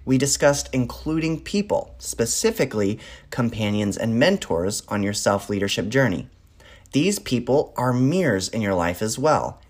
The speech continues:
giving you feedback on your interactions and engagements with life and with them. You're a smart leader. I don't need to belabor the concept of what a mirror is in your life.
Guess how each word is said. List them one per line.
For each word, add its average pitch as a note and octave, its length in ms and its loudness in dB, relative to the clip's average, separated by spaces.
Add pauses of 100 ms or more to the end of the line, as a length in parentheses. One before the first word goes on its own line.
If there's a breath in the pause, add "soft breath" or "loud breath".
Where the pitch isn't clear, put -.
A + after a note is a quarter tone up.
(100)
giving A#2 280 -2
you C3 100 4
feedback G#2 640 -2
on G#2+ 140 -2
your G#2+ 140 -2
interactions A#2 840 0
and B2+ 120 2
engagements A2 680 -2
with C3 220 -2
life G2 500 -2
and A#2+ 120 0
with D#3 140 -2
them. F3 280 4 (800 soft breath)
You're E3+ 140 8
a G#3 40 8
smart G3 320 6
leader. G2 300 2 (320 loud breath)
I A#2+ 80 4
don't D#3+ 120 4
need E3 140 2
to D#3 60 0
belabor B2+ 480 6
the A#2 80 -2
concept A2 580 -2
of F2+ 140 -2
what A2 360 4
a G#2+ 80 0
mirror G#2 380 0
is F#2 300 -2
in F#2 160 -4
your E2 140 -6
life. - 440 -6